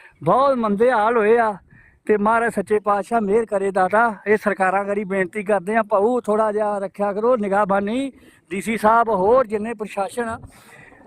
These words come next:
ਸਾਰਾ ਰੱਖਿਆ ਕਰੋ। ਵੋਟਾਂ ਚਲੋ ਤੁਹਾਨੂੰ ਹੀ ਲੋਕਾਂ ਨੇ ਪਾਉਣੀਆਂ, ਹੋਰ ਕਿਹੜਾ ਪਾਸੇ ਪਾਉਣੀਆਂ ਵਾ। ਤੇ ਇਸ ਤਰ੍ਹਾਂ ਮਿਹਰ ਕਰਿਆ ਕਰੋ ਮੇਰੇ ਵੀਰ, ਇਹੋ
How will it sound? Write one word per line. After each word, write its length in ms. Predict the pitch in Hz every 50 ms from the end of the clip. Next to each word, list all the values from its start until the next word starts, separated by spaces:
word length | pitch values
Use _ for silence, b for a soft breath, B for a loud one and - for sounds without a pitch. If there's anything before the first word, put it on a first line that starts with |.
| - -
ਸਾਰਾ 260 | - 220 247 277 277
ਰੱਖਿਆ 300 | 262 240 - - 240 240
ਕਰੋ। 220 | 233 262 285 294 285
ਵੋਟਾਂ 360 | 247 240 233 - 254 262 247
ਚਲੋ 200 | 240 254 262 262
ਤੁਹਾਨੂੰ 340 | - - 220 165 147 196 262
ਹੀ 60 | 277
ਲੋਕਾਂ 260 | 269 247 - 240 240
ਨੇ 80 | 247 233
ਪਾਉਣੀਆਂ, 320 | 226 226 233 233 254 277
ਹੋਰ 140 | 269 233 185
ਕਿਹੜਾ 160 | 208 240 254
ਪਾਸੇ 340 | - 233 214 208 - 220 214
ਪਾਉਣੀਆਂ 360 | 208 214 202 208 208 226 220
ਵਾ। 240 | 214 254 277 220 190 -
ਤੇ 100 | - 214
ਇਸ 80 | 220 214
ਤਰ੍ਹਾਂ 180 | - 254 262 240
ਮਿਹਰ 220 | 226 240 254 254
ਕਰਿਆ 300 | 254 - 233 214 220 220
ਕਰੋ 180 | 202 220 233 226
ਮੇਰੇ 240 | 214 196 190 208
ਵੀਰ, 200 | 202 196 233 262
ਇਹੋ 400 | 269 262 240 220 226 240 233 220